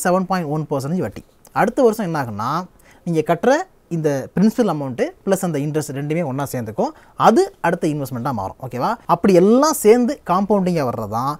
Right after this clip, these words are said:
இந்த பதினெட்டு லட்சத்தி பதினெட்டாயிரத்தி இருநூத்தி ஒன்பது ரூபாங்கிற வட்டி. So,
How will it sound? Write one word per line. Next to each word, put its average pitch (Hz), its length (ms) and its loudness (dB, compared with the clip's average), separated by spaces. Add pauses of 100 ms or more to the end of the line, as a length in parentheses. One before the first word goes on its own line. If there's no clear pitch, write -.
(260)
இந்த 233 320 2 (100)
பதினெட்டு 233 380 4
லட்சத்தி 185 420 -2
பதினெட்டாயிரத்தி 160 920 -2
இருநூத்தி 175 400 -2
ஒன்பது 113 260 -6
ரூபாங்கிற 123 380 -2
வட்டி. - 200 -8 (120)
So, 214 160 6